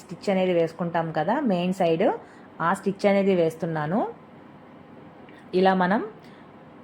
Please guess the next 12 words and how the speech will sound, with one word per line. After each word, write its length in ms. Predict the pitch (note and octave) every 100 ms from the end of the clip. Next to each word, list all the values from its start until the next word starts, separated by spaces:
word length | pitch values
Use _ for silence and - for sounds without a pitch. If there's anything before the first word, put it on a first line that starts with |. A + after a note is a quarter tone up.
| -
చంక 240 | G#3 F#3 G3 F3+
భాగం 240 | F3 F#3 F3+
నెక్ 160 | E3+ -
ప్యాటర్న్ 340 | F#3 F3+ F#3 F3+
మొత్తం 300 | E3 - A3+ E4+ - F3+
ఒక 120 | F#3 F#3+
కుట్టు 200 | F#3+ - G3
అనేది 240 | F#3+ G3+ F#3+
వేసుకోవాలి. 600 | E3+ - F#3 E3+ E3 C4 -
ఈ 20 | G#3+ G#3
కుట్టు 180 | G3 A3
కుట్టేటప్పుడు 520 | G3 G3+ G3+ G3 F#3+